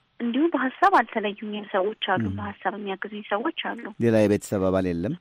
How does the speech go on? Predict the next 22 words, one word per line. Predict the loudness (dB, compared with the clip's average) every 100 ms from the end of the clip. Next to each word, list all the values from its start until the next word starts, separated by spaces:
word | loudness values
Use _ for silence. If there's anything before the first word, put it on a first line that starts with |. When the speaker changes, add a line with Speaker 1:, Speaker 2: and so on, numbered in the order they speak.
| _ _ -10
Speaker 1:
የቤተሰብ | -6 -4 -4 -6 -4 -2
አባል | 0 -2 -4 -6
የሉም። | -6 -6 -2 0 0
ወንድሞቼ | 0 -4 -6 -8 -8 -8 -2 2 4 4 0 -2 -12 -8 0
ነው | 2
ልል | 2 0
የምችላቸው። | -2 -4 0 0 0 0 2 2 -2
ያው | -6 -6
መወለድ | -8 -6 -6 -4
ቋንቋ | -2 -2 0 0
ነው። | 0 -2
እ፣ | -4 -4 -4 -4
Speaker 2:
እም። | -2 -4 -8 0
Speaker 1:
ይረዱኛል። | 2 2 0 -2 -4
ምክ-፣ | -4 -8 -6
ምንም | -4 -4 -6 -8 -10
እንኳን | -2 2 2
የዚህ | 0 -6 -4
ሀገር | -2 -4
ኑሮ | -4 -6
ሩጫ | -6 -4 -2 -2
ቢሆንም፣ | -4 -4 -2